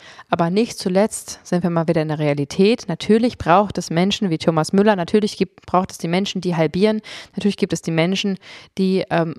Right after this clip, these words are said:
anfangen zu reduzieren und das ist natürlich wahnsinnig viel wert. Gucken wir uns den Markt an. Also so viele vegane Produkte stehen nicht nur wegen uns VeganerInnen im Regal, sondern eben auch, weil viele eben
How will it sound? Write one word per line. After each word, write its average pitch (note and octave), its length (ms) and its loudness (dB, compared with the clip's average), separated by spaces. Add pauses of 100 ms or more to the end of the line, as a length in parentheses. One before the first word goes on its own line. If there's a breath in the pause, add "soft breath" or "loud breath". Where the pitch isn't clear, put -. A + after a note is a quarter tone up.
(140)
anfangen F#3 380 0
zu - 120 -4
reduzieren G#3 640 2
und F3 60 -4
das F3+ 100 -6
ist F3 80 -4
natürlich A3 720 0
wahnsinnig F#3+ 720 2
viel F3 240 0
wert. F#3 240 2
Gucken - 240 -2
wir - 20 2
uns F#3 120 -4
den E3 160 -2
Markt E3+ 300 0
an. G3 220 0
Also D#3+ 240 0 (420 loud breath)
so F3+ 60 -4
viele F3 160 -2
vegane F3 320 0
Produkte F3+ 380 -2
stehen F3 240 0
nicht - 280 -2
nur G#3 300 2
wegen E3+ 160 -4
uns - 220 -6
VeganerInnen E3+ 560 0
im D#3+ 120 -6
Regal, E3 380 0
sondern E3+ 180 -2
eben E3 200 -2
auch, F3 320 2
weil E3 180 4
viele F#3 340 -2
eben E3+ 320 -2